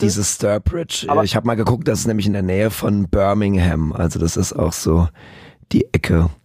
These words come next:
Speaker 1: wo die dann wieder herkommen.
Speaker 2: Ah.
Speaker 1: Und, äh,
Speaker 2: Genau.
Speaker 1: das ist ja die Keimzelle von so manch anderer Band, die dann später auch nochmal wichtig wurde. Also sie haben quasi den, den, den Britpop, äh, quasi vor-, vorsondiert, kann man sagen.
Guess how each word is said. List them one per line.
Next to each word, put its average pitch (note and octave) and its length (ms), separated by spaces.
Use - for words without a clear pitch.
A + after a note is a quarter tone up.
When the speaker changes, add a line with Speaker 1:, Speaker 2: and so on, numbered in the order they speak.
Speaker 1:
wo E2 140
die E2+ 120
dann E2+ 280
wieder F2 180
herkommen. E2+ 640
Speaker 2:
Ah. - 400
Speaker 1:
Und, E2+ 460
äh, D#2+ 320
Speaker 2:
Genau. - 340
Speaker 1:
das - 160
ist - 180
ja E2+ 120
die F2+ 100
Keimzelle F2+ 720
von E2+ 240
so E2 120
manch D#2+ 280
anderer E2 460
Band, D#2+ 320
die F2 60
dann F2 180
später - 380
auch A2+ 120
nochmal F2 300
wichtig - 380
wurde. F2+ 300
Also F2+ 120
sie F#2+ 140
haben G2+ 120
quasi F#2 380
den, B2+ 320
den, E2+ 260
den F2+ 220
Britpop, - 680
äh, F2+ 160
quasi E2+ 380
vor-, - 520
vorsondiert, - 760
kann - 120
man D#2+ 100
sagen. E2+ 420